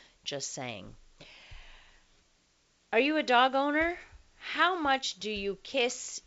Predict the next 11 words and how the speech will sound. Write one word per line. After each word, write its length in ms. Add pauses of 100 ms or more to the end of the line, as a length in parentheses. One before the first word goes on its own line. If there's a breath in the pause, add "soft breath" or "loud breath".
your 760 (580)
pet, 500 (160)
your 340
dog? 420
A 80
new 260
study 600 (640 soft breath)
says 540
that 260
over 360
half 640